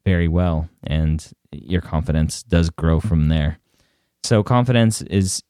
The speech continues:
hugely important, not only in your ability to continue through the day, but it shows when you talk to your patients, the confidence that you have in your diagnosis,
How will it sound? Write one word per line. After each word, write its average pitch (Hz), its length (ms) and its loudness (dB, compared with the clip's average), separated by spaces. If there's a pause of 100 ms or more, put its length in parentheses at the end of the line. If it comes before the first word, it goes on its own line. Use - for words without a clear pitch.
hugely 120 600 -2
important, 92 580 -2 (340)
not 117 380 0
only 123 480 0
in 98 540 0 (500)
your 104 300 0
ability 104 480 0
to 92 640 0 (340)
continue 107 520 0
through 107 420 -2
the 101 100 -2
day, 95 520 0 (880)
but 104 280 -2 (640)
it 117 160 -2
shows 92 720 -2
when 95 240 0
you 95 260 0
talk 101 320 -2
to 101 100 0
your 92 160 2
patients, - 680 -4 (220)
the 82 460 -2
confidence 98 640 0
that 90 100 0
you 90 200 2
have 90 480 -2
in 90 220 0
your 87 420 2
diagnosis, 85 1040 -2